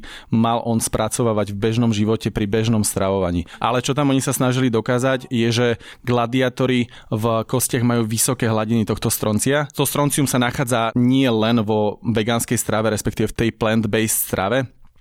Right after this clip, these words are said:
nachádza sa aj v nejakých, eh, morských živočíchoch, ale to už tam nepovedali. Ale čo oni vlastne urobili na tomto experimente, že ukázali, že v kostiach gladiátorov je veľmi vysoký obsah tohto stroncia, tohto prvku,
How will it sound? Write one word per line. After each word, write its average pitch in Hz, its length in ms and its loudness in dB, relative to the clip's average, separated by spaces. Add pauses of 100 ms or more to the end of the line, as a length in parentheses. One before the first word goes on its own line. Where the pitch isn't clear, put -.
(200)
nachádza 107 420 0
sa 113 140 -2 (100)
aj 98 160 -2
v 101 80 -4 (320)
nejakých, 98 520 0
eh, 101 80 0 (340)
morských 107 480 -2
živočíchoch, 110 600 -2
ale 117 140 0
to 113 160 -2
už - 80 -6
tam 113 80 2
nepovedali. 120 560 0 (100)
Ale 139 220 0
čo 143 160 -4
oni 151 160 2
vlastne 120 320 0
urobili 120 400 0
na 107 80 0
tomto 107 240 0
experimente, 127 500 0
že 123 160 0
ukázali, 110 540 0 (240)
že - 120 -6
v - 100 -8
kostiach 117 520 0
gladiátorov 110 760 0 (260)
je 110 140 0
veľmi 127 240 2
vysoký 113 400 0
obsah 110 160 -2
tohto - 240 -4
stroncia, 143 560 0 (1000)
tohto 110 260 -2
prvku, 107 480 0